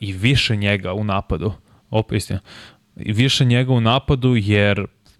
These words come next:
nekako je sad su oni i Luka i mislim imali obojica preko dvadeset pet poena i bolje izgleda napad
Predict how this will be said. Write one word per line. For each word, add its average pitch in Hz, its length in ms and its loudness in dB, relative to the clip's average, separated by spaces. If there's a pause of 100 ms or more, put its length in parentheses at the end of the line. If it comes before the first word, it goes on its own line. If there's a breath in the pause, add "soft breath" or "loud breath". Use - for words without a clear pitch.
(720)
nekako 117 540 0
je 110 80 0
sad 110 240 -4
su 113 120 0
oni 110 200 2
i 101 280 2
Luka 104 280 0
i 101 40 2
mislim 104 320 -2
imali 101 220 0
obojica 101 300 0
preko - 280 -4
dvadeset 95 260 0
pet - 180 -2
poena 95 320 0
i 90 160 -6 (140)
bolje 156 240 2
izgleda 135 360 -2
napad 120 540 -4